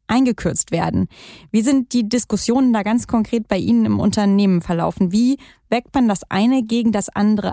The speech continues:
ab? Und was haben Sie da auch von anderen Industrieteilnehmern gehört und gesehen?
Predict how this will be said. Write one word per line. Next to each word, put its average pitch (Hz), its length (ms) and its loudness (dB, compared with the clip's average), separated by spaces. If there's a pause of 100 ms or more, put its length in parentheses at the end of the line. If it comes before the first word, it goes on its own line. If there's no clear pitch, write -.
ab? - 280 -6
Und 202 140 0
was 214 160 -2
haben 220 120 2
Sie 214 100 -2
da 202 120 0
auch - 100 -6
von - 200 -6
anderen 208 280 0
Industrieteilnehmern 175 1080 -2 (380)
gehört 175 360 -2
und 175 120 0
gesehen? 175 460 -4